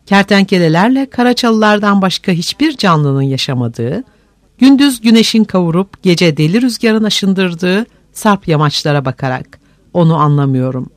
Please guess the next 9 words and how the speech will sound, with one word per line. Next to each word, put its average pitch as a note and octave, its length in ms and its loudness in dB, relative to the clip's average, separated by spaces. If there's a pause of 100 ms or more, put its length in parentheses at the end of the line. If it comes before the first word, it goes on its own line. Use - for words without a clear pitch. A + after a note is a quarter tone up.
(840)
Ben C#4 200 0
anlıyorum C4 600 2
onu C#3+ 240 0
Atina. C#3+ 460 -6 (360)
Kalipso'nun F#3 640 2
yanında D#3+ 500 2
mutlu A3 380 0
değildi A#3 380 0
Odysseus. C3+ 760 -8